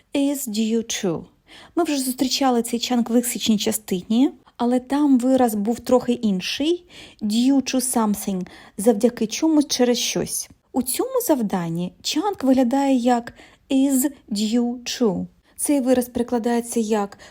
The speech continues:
очікуватися або бути запланованим, коли щось має бути зроблено або виконано в майбутньому.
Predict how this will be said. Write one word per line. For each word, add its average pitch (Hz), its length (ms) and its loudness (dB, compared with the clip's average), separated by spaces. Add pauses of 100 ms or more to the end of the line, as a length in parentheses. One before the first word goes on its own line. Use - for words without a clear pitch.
очікуватися 240 1200 0
або 190 240 -2
бути 196 320 -2
запланованим, 233 1300 2 (340)
коли 247 280 0
щось 262 520 -2
має 226 300 2
бути 208 320 -2
зроблено 247 640 4
або 185 240 2
виконано 208 540 2
в 190 60 -4
майбутньому. 170 760 0